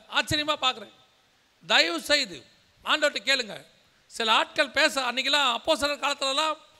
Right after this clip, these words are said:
எப்படி கண்டுபிடிச்சாங்களாம் தெரியுமா? ஒரு புக்கில் இருக்கு, அந்த ப்ரூஃபை கூட அன்னைக்கு எடுத்து ஒரு சகோதரன் அனுப்பினார். அப்போஸ்தலர் காலத்துல இந்த மாதிரி மீடியாலாம் கிடையாது, நிறைய சர்ச்சஸ் கிடையாது, சபைகளே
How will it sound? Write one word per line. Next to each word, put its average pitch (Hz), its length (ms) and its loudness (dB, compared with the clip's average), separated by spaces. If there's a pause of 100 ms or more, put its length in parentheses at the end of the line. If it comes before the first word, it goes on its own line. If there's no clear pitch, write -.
(680)
எப்படி 269 300 -2
கண்டுபிடிச்சாங்களாம் 285 580 -2
தெரியுமா? 262 320 -2
ஒரு 233 140 -2
புக்கில் 214 240 -4
இருக்கு, 277 360 -4 (200)
அந்த 208 220 -6
ப்ரூஃபை 269 240 -8
கூட 254 380 -4 (340)
அன்னைக்கு 226 280 -2
எடுத்து 277 160 -4
ஒரு 240 100 0
சகோதரன் 247 380 -2
அனுப்பினார். 233 440 -8 (1300)
அப்போஸ்தலர் 277 560 2
காலத்துல 277 240 0
இந்த 262 160 -2
மாதிரி 277 320 -2
மீடியாலாம் 285 320 2
கிடையாது, 254 440 0 (540)
நிறைய 269 320 2
சர்ச்சஸ் - 400 -2
கிடையாது, 226 500 -2 (380)
சபைகளே 285 440 0